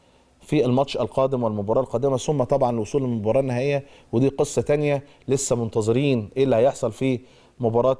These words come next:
آه، آه، اتحاد العاصمه ونهضه بركان الطرف الاخر على الجانب الاخر، ايه اللي هيحصل في المباراه دي.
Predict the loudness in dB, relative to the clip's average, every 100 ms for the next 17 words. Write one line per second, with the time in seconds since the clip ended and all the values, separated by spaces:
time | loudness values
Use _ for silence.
0 | -4 0 2 4 2 2 0 -2 0 2
1 | 0 0 0 0 0 -2 -2 0 0 0
2 | 0 -2 0 0 0 0 -4 -8 -20 -20
3 | -8 -4 0 2 0 -4 -6 0 -2 0
4 | -2 -2 -2 2 2 2 -2 -2 -2 0
5 | 2 2 0 -6